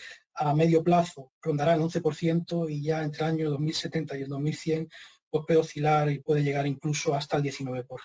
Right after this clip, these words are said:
por ciento. Por, por tanto, eh, eh, para garantizar, eh, los usos, eh, del agua y las actividades socioeconómicas debemos mejorar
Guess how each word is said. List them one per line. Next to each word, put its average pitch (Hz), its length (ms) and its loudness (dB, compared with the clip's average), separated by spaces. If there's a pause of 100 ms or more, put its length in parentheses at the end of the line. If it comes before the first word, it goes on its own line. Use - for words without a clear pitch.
por 131 380 -8
ciento. 147 420 0 (540)
Por, 165 120 4
por 165 60 0
tanto, 180 520 4 (160)
eh, 143 680 0 (480)
eh, 143 400 0
para 151 200 4
garantizar, 147 720 4 (540)
eh, 139 720 -4
los 147 340 -4
usos, 156 640 -2 (180)
eh, 139 720 -6
del 147 140 0
agua 160 240 6
y - 20 4
las 151 160 2
actividades 165 420 2
socioeconómicas 170 720 2
debemos 160 400 2
mejorar 160 640 0